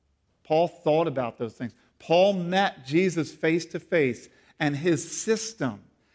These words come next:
his religious system, crumbled before his very eyes. And, and God, in his mercy, said,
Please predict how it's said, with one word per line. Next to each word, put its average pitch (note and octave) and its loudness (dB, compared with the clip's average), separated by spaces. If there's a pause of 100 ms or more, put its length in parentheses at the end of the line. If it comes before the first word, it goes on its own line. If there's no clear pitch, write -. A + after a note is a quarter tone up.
his D#3 2
religious E3+ 2
system, C#3 -6 (280)
crumbled C#3+ -4
before C3+ -4
his A#2 -6
very C3 -4 (100)
eyes. G#2 -12 (4000)
And, A2 -8 (720)
and A#2 -12 (540)
God, C3 -2
in C3 -4
his A#2 -8
mercy, C3 -8
said, G#2+ -12